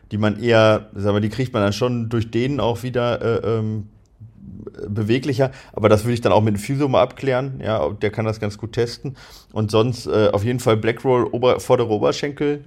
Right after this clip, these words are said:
ja, weil das ist meistens, die Quad-, Quadrizeps ist halt eine sehr starker Muskula-, starke Muskulatur, die gerade im Winter auch gerne auch mal verspannt, ähm,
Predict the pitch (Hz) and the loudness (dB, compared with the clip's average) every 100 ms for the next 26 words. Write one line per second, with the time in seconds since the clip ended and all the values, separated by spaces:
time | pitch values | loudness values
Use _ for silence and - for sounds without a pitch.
0 | - 113 123 - - 107 110 135 147 120 | -10 -10 -10 -16 -2 0 4 2 0 0
1 | 123 139 - 113 - 110 117 113 120 113 | 2 2 -2 -10 -10 -10 -8 -4 -2 -2
2 | 110 123 135 135 - 120 117 120 101 107 | 0 0 0 -2 -4 -4 -6 -4 -4 -2
3 | 113 110 101 139 135 127 131 117 110 110 | -4 -2 -4 -2 -4 -4 -6 -6 -4 -4
4 | 101 110 113 131 113 120 113 127 113 107 | -4 -6 -4 -8 -6 -6 -4 -4 -6 -2
5 | 117 131 110 131 123 104 107 113 107 104 | 0 0 -2 -4 -2 -2 -2 -2 -2 -4
6 | 113 113 107 - 117 127 - - - _ | -6 -8 -10 -8 -8 -8 -14 -20 -20 _
7 | - 113 110 110 110 | 0 2 2 0 -4